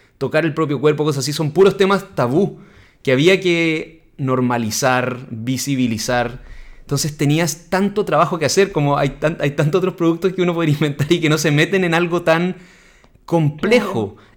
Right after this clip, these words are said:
Speaker 1: Em, entonces quería saber cómo ha sido eh, cu-, cu-, ¿cuáles son los grandes esfuerzos? ¿Cuándo te diste cuenta como, "Esta es la forma de comunicar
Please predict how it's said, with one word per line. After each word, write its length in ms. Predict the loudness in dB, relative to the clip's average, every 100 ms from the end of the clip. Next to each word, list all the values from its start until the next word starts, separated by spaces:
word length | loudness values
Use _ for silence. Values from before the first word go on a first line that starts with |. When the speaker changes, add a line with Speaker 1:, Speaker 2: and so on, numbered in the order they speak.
| 2
Speaker 1:
Em, 840 | 6 8 8 6 2 0 -4 -18 _
entonces 480 | -4 2 2 2 -2
quería 320 | -2 0 0
saber 440 | 0 -2 -2 -6 -16 -20 -20 -20 -20 -20 -20 -20 _ _ _ _ _
cómo 400 | 2 2 4 2 0
ha 60 |
sido 880 | 0 -4 -4 -4 -4 -2 -4 -4 -8 -18 _ _ _ _ _ _ _ _ 0
eh, 320 | 2 2 0 -6
cu-, 200 | -8 -8 -4
cu-, 140 | -4 -2
¿cuáles 200 | -2 0
son 140 | 0 0
los 120 | 0
grandes 300 | 0 0 -2
esfuerzos? 640 | -4 0 0 2 -2 -4
¿Cuándo 220 | -2 -2
te 80 | -2
diste 160 | -4 -2
cuenta 340 | -4 -4 -6
como, 220 | -4 -4
"Esta 300 | -4 -6 -6
es 120 | -8 -6
la 140 | -8
forma 720 | -4 -2 -2 -2 -6 -10 -18 -10
de 180 | -10
comunicar 720 | -6 -4 -4 -4 -6 -6 -10